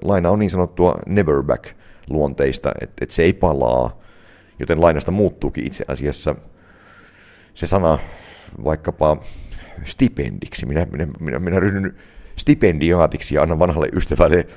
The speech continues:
satasen stipendin hänen ruokiinsa, ja, tai ehkä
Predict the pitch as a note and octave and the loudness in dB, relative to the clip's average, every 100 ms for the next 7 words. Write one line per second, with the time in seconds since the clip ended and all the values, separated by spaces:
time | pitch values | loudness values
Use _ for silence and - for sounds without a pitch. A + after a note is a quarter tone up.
0 | - A#2+ G2 F#2+ D#2+ C3+ - D#2+ C2 C2+ | -4 0 2 2 0 -2 0 0 0 -4
1 | C2 D2 C#2 - - - - F#2+ E2 - | -2 -4 -4 -10 -20 -10 0 4 4 4
2 | D#2 D2 D2+ - - - - - - D2 | -2 0 -2 -8 -16 -20 -20 -16 -10 -6
3 | D2 - - E2 E2+ E2 | -6 -4 2 2 2 -2